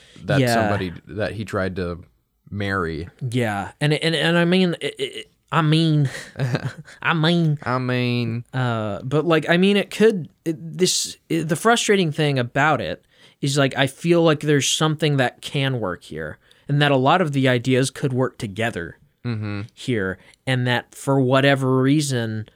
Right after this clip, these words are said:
Speaker 2: uh, it's just not mixing and it's not coming together.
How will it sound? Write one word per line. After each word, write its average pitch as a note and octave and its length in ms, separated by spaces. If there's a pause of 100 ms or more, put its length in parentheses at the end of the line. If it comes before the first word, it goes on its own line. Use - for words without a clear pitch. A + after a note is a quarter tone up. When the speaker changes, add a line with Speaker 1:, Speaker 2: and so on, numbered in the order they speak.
(420)
Speaker 2:
uh, A#2 220
it's C3+ 240
just C3 300
not B2 280
mixing A2 520
and A2 100
it's - 160
not B2 240
coming A#2+ 320
together. G2 560